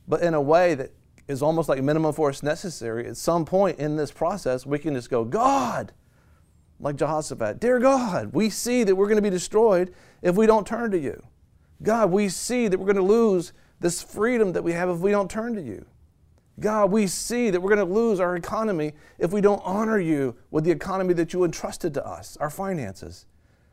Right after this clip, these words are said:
God, we see you said every nation divided against itself won't stand." I mean, think about that. And we're divided. Everything that can be divided, it seems, has been divided. And we're gonna talk about that, but we can be like Jehoshaphat. We can understand the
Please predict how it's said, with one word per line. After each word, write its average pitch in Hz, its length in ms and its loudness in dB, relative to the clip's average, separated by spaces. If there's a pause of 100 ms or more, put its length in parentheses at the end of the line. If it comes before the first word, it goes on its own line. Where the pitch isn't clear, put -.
(280)
God, 208 280 2
we 185 120 2
see 214 240 -2
you 202 140 0
said 202 400 0
every 196 280 0
nation 190 400 0
divided 170 420 -2
against 165 260 -4
itself 147 380 -4
won't 143 320 -6
stand." 104 840 -10
I - 60 -20
mean, 110 100 -12
think 170 240 -6
about 90 280 -8
that. - 260 -16 (840)
And 131 140 -2
we're 165 160 4
divided. 131 840 0
Everything 180 420 -2
that 147 120 -8
can 185 340 -2
be 143 120 0
divided, 113 420 -4
it 117 80 -8
seems, 117 300 -8
has 117 240 -8
been 143 220 -2
divided. 127 500 -2 (340)
And 127 80 -6
we're 143 60 0
gonna 151 140 -2
talk 180 280 -4
about 113 300 -6
that, 113 160 -2
but 117 80 -8
we 147 120 -2
can 156 140 -6
be 151 140 0
like 123 180 -2
Jehoshaphat. 117 720 -10 (320)
We 143 120 -6
can 156 100 -4
understand 151 500 -2
the - 80 -6